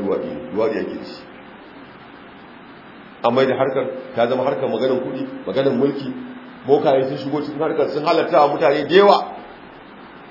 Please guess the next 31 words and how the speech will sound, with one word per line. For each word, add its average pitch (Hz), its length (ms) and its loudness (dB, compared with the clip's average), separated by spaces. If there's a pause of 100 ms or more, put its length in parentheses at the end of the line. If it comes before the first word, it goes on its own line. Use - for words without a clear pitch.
(3000)
Waɗanda 214 380 6
suka 208 160 2
yi 190 100 8
wannan 202 320 6
luwaɗin, 170 380 6
suka - 140 2
yi 190 120 4
irin 202 140 2
wannan 180 200 6
ɗabi'a 165 360 2
a - 40 -2
cikin 180 220 -2 (240)
mutanen 165 320 4
Annabi 151 320 2
Lutu, 143 240 -2 (280)
Allah 185 280 6
Ta'ala 170 320 4
ce 170 160 0
da 156 240 2
al'amarin 190 640 4
Allah 180 340 6
ya 156 80 6
zo 160 160 2
a 151 140 0
kansu, 143 260 2 (460)
"Ja'alna 170 560 4
safilaha", 170 840 4
sai 165 140 6
muka 175 240 4
mai 165 240 8
da 160 80 6